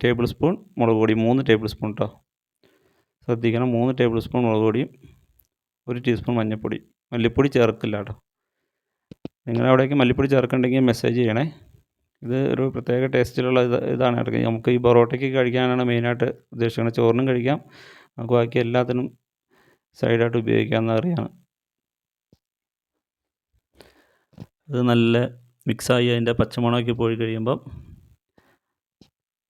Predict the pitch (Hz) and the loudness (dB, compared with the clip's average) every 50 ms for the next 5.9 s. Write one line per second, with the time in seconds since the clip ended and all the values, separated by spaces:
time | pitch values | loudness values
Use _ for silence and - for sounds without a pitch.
0 | _ _ _ _ _ _ _ _ _ _ _ _ _ _ - 127 117 117 113 120 | _ _ _ _ _ _ _ _ _ _ _ _ _ _ -8 -2 -2 0 2 2
1 | 117 117 113 117 120 113 113 - 123 110 113 113 113 117 117 117 - 110 110 110 | 2 2 2 0 0 0 0 0 0 0 0 0 0 0 0 0 0 0 2 4
2 | 113 110 113 117 113 104 - 107 104 104 120 139 - - _ - - - - _ | 4 4 6 4 4 4 2 -2 -4 -4 -4 -8 -10 -12 _ -20 -20 -20 -20 _
3 | _ _ _ _ _ _ _ _ _ _ _ _ _ _ _ _ _ _ _ _ | _ _ _ _ _ _ _ _ _ _ _ _ _ _ _ _ _ _ _ _
4 | _ _ _ _ _ _ _ - 120 120 120 120 120 120 120 131 139 135 127 123 | _ _ _ _ _ _ _ -4 0 2 4 4 4 4 2 2 2 0 0 2
5 | 127 127 120 117 123 123 120 113 117 - - - - 226 180 139 123 120 | 2 2 2 2 2 2 0 0 -2 -4 -8 -14 -20 -16 -12 -10 -10 -8